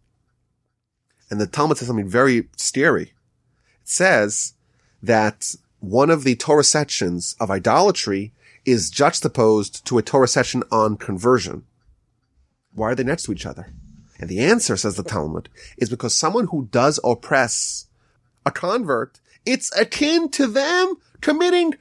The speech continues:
idolatry. Why? How, if, God forbid, I were to oppress a convert, how is it as if I committed idolatry? Explains the Talmud. Someone goes to a convert and says to them,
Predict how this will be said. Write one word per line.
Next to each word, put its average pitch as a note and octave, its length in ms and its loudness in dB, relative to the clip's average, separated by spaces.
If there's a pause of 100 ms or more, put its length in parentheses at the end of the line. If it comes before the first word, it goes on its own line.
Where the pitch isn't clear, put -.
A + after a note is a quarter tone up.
idolatry. D4+ 720 0 (1080)
Why? F2+ 380 -8 (560)
How, D#3+ 420 2
if, G2 180 -4
God C3 140 2
forbid, C3 320 0
I C#3 180 2
were E3+ 160 2
to C#3+ 220 0
oppress - 840 -2 (240)
a - 80 -6
convert, D3 640 0
how F3 200 2
is A3 80 4
it F3 60 6
as D3 120 2
if E3 260 0
I A#2+ 220 2
committed C#3 380 0
idolatry? F#2 640 -2 (580)
Explains D3 280 0
the F3 40 -4
Talmud. F3 420 0 (680)
Someone G3+ 300 0
goes E3 300 0
to C#3+ 280 2
a B2+ 40 4
convert G2 520 -4 (560)
and D3 140 -4
says A3 220 0
to F#3+ 140 0
them, D#3 260 0